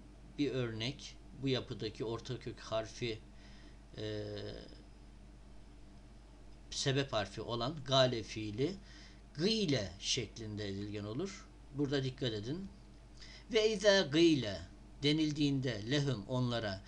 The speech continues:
"Âminû." Âminû bir emirdir. Sonra göreceğiz. "İman edin." Ke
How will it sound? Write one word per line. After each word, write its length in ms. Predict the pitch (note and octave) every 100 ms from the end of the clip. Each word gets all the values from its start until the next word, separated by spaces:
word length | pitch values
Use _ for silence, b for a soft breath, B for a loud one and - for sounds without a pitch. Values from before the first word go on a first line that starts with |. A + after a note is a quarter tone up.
| B -
"Âminû." 920 | D#3 F#3+ G#3 F3+ F3+ F#3 F3+ D#3 A2 F#2 - -
Âminû 400 | E3+ D3 A#2 D#3+
bir 120 | D#3 C#3
emirdir. 520 | D3 D3+ A#2+ D3 - B -
Sonra 340 | - C#3+ C#3
göreceğiz. 640 | B2+ B2 B2 B2+ F3 - -
"İman 360 | D3+ D3 E3
edin." 280 | C3+ G#2 G2 - - B B B -
Ke 360 | - F#3 F#3